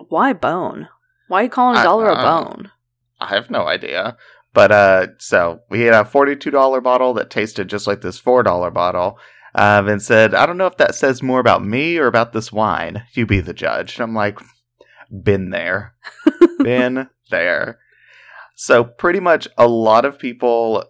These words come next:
Speaker 2: called out the fruity notes that it had, like raspberry and plum,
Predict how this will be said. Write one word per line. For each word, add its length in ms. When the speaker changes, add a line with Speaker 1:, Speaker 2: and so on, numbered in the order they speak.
Speaker 2:
called 320
out 340
the 260
fruity 460
notes 300
that 100
it 140
had, 360
like 120
raspberry 760
and 200
plum, 600